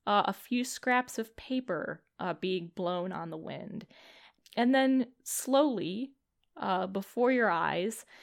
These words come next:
these few scraps of paper start to fold themselves into maybe the outline of a shape,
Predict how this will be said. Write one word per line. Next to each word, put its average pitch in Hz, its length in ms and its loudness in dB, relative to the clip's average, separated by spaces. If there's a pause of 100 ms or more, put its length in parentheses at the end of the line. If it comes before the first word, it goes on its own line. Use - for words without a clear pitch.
(220)
these 302 340 0
few 320 320 6
scraps 269 540 2
of 233 160 -10
paper 208 640 -2 (260)
start - 540 2
to 233 480 0
fold 294 480 4
themselves 214 800 2
into 214 880 0
maybe 208 480 -2
the 202 220 -2
outline 170 840 0 (260)
of 180 160 -2
a 170 40 -10
shape, - 460 -6